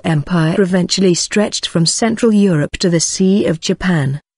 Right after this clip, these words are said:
extending northwards into Siberia, eastwards and southwards into the Indian subcontinent,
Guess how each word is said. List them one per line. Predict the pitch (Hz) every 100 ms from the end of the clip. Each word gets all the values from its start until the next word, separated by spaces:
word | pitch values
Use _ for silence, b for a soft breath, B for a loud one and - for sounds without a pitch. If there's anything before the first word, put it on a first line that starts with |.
| -
extending | - - 175 175 185 190
northwards | 214 143 135 - 180 170 -
into | 170 175
Siberia, | - 165 156 226 226 175 185 208 - _
eastwards | 226 226 - - 147 139 - -
and | 180 175
southwards | - 185 196 165 147 - -
into | 180 165
the | 160 170
Indian | 185 165 165 175
subcontinent, | - 185 - - 208 190 196 143 156